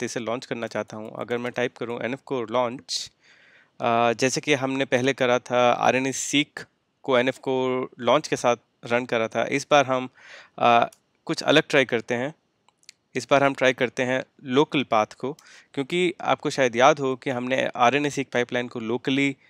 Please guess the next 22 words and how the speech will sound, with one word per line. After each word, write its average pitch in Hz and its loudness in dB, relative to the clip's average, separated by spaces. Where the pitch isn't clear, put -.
डाउनलोड 120 -4
कर 127 0
रखा 113 -6
है 104 -6
पहले, 107 -6
लेकिन 120 -2
वो 139 -2
नॉन 135 2
सेंट्रल 135 0
डेटाबेस 123 0
एरिया 113 -4
में 113 -6
डाउनलोड 110 -8
हुआ 113 -4
है, 143 -4
तो 139 4
इसलिए 165 4
हम 135 4
इसे, 131 0
अ, 120 2
पूरा 143 2
पाथ 123 6